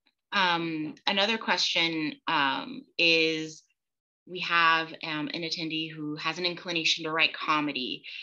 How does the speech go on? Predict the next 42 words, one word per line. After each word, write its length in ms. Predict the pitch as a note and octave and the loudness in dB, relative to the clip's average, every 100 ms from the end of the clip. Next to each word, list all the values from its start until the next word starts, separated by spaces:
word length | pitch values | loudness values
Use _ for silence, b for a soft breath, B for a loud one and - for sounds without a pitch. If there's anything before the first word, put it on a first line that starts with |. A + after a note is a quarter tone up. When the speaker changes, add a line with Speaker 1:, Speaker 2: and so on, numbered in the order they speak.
| B - | B 4
Speaker 2:
and 300 | D#3 D3+ D3+ | 6 6 4
they're 100 | D3+ | -2
coming 320 | - E3 D#3+ | -4 -2 -2
up 140 | D#3+ | -4
with 100 | D#3 | -8
several 280 | - D#3 D#3 | -6 -4 -2
ideas 380 | D3+ D3+ F3+ E3+ | -2 4 4 4
for 120 | D#3 | -6
comedy 420 | - E3 E3+ E3 | -4 -4 -4 -4
movies, 480 | D3+ C#3+ C#3+ C3+ C3 - | -4 -2 -2 -2 -4 -6
and 180 | D3 D3+ | -2 0
they're 260 | D#3 D3+ - | 0 0 2
asking, 640 | G3 G3+ - D#3+ D#3 - | 2 0 -4 -2 -2 -4
would 120 | E3 | -6
it 40 | D#3+ | -4
be 120 | E3 | -2
better 220 | F3 G3 | 0 -2
to 100 | G3 | -6
take 200 | G3 E3+ | -6 -6
a 60 | E3 | -6
course 320 | - B3 A#3+ | -2 -2 0
on 160 | F3+ | -4
comedy 360 | E3 D#3+ D#3 D#3 | -2 -2 -2 -4
writing 440 | D#3 D3+ D3+ D3+ D3+ b _ - | -2 0 0 -2 -6 b _ -2
or 160 | F3 | 0
on 140 | F3 F3+ | 0 -2
screenwriting? 920 | - - G#3+ G3+ D3 B2 - - - B B | -6 -2 0 0 0 0 -2 -4 -12 B B
Should 180 | - D#3+ | -2 0
either 200 | F3+ F#3 | 0 -4
course 320 | - F#3 F3 | -2 -4 -4
be 120 | - | -8
taken 360 | E3 D#3+ D#3 D3+ | 0 0 2 2
online 420 | D3 D3+ D#3 D3+ | 2 2 2 2
or 60 | D3 | 2
at 120 | C#3 | 0
a 60 | |
college? 500 | - - D#3+ D#3+ D#3 | -2 0 2 0 -2
Do 80 | - | 0
you 120 | C#3+ | -2
have 200 | C#3+ C3+ | 0 -2
a 80 | C3+ | 0
recommendation? 840 | C3+ B2 B2+ B2 A#2 - - - | -6 -4 -4 -2 0 2 2 0